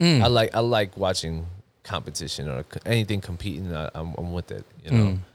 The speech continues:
Speaker 2: So I feel like that, that's what really drew me to reffing. It's just like, "Okay, I can still be around it. I'm making money." And, but, like, I even like the, like, analytical approach to it.
Speaker 1: I was gonna say, I feel like subconsciously the reason why, like, I didn't tell your brother to do it and more so, like, the way you wanted to do it is because, like,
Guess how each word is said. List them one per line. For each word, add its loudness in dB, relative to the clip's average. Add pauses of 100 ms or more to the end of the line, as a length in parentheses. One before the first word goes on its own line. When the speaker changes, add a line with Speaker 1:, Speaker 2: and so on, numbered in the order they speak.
(160)
Speaker 2:
So 0
I 4
feel 0
like 2
that, 2
that's 4
what 0
really 0
drew -2
me -4
to -10
reffing. -6
It's -8
just -8
like, -6
"Okay, -4
I -4
can -8
still -2
be 0
around 0
it. 0
I'm -8
making -12
money." -4 (680)
And, -2
but, 2
like, 0
I 4
even 2
like 0
the, -2
like, -4
analytical -2
approach -8
to -6
it. -8 (160)
Speaker 1:
I 6
was 8
gonna 6
say, 6
I 8
feel 2
like 6
subconsciously 4
the 6
reason 8
why, 8
like, 4
I 6
didn't 6
tell 6
your 4
brother 4
to 4
do 4
it 4
and 6
more 6
so, 4
like, 2
the 4
way 6
you 4
wanted 6
to 4
do 6
it 6
is 4
because, 2
like, 2